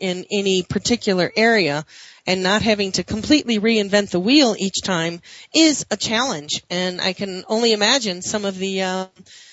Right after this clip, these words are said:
the, uh, uh, the challenges you faced. Yesterday when we were talking a bit,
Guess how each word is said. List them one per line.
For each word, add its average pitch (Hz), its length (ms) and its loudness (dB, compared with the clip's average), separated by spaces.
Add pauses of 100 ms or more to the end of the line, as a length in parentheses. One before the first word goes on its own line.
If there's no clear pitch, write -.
(180)
the, 202 200 0
uh, 185 360 -2
uh, 180 380 -2 (200)
the 196 120 -10
challenges 208 580 0
you 190 80 -4
faced. 220 640 0
Yesterday 233 600 -2
when 196 160 -6
we 208 120 0
were 190 120 -2
talking 226 440 -2
a 180 60 -4
bit, 165 280 -2